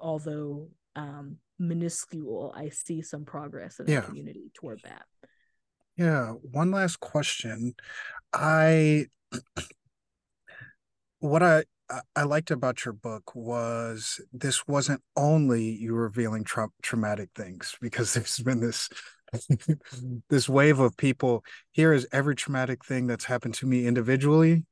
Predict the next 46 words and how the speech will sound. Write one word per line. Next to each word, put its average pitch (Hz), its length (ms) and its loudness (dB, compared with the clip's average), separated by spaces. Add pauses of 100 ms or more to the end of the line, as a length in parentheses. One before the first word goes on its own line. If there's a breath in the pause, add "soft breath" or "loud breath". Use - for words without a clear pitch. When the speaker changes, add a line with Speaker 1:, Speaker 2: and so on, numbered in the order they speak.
(140)
Speaker 2:
<laughs> - 640 -4
in 135 120 0
the 131 100 0
church 139 580 0
and 135 260 0
in 127 100 -2
society," 107 680 -2
right? 127 300 2
So 123 280 0 (280 loud breath)
there's 147 140 4
only 175 160 8
so 160 160 6
much 139 180 4
we 123 140 2
can 104 140 -6
take - 380 -12
<laughs> - 80 -8
on 170 340 6
that, 156 400 2
right? 135 220 6 (500 loud breath)
Um, 127 520 6 (480 loud breath)
but 175 180 8
you 214 100 8
do 214 180 8
weave 143 500 4
in 123 480 2
humor, 113 460 -2
you 110 180 -6
do 147 220 4
weave 139 300 4
in 120 180 2
things, 123 560 -2
you 123 140 -2
know, 117 160 0
to - 180 -4
lighten, 127 560 -2 (100)
you 123 140 0
know, 113 300 0 (400 loud breath)
this 123 180 2
medicine, 120 640 2 (160)
uh, 117 200 0
a 110 40 0
spoonful 143 540 0
of 127 80 -2
sugar 110 340 0
even. 92 340 -12